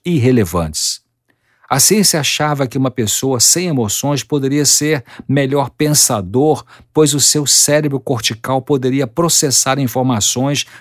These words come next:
sem distrações. Mas o doutor Damasio verificou que pessoas que tiveram lesões cerebrais perderam a capacidade de perceber suas emoções. A vida delas rapidamente colapsou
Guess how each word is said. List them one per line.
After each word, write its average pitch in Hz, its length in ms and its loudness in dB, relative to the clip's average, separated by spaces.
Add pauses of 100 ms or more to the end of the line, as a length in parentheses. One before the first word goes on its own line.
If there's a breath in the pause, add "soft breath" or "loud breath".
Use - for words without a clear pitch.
sem 147 460 0 (160 soft breath)
distrações. 117 1080 -2 (500)
Mas 95 220 2
o 101 60 0
doutor 101 280 0
Damasio 95 540 0
verificou 95 640 0 (300 loud breath)
que 110 100 -2
pessoas 113 440 0
que - 100 -4
tiveram 98 460 -2
lesões 113 480 2
cerebrais 90 680 -4 (300 soft breath)
perderam 127 400 2
a - 20 -10
capacidade 113 680 -2
de 107 80 -6
perceber 113 640 0
suas 113 280 -2
emoções. 107 800 -2 (840)
A 98 120 -6
vida 117 380 -2
delas 113 420 0
rapidamente 120 800 0
colapsou 120 760 0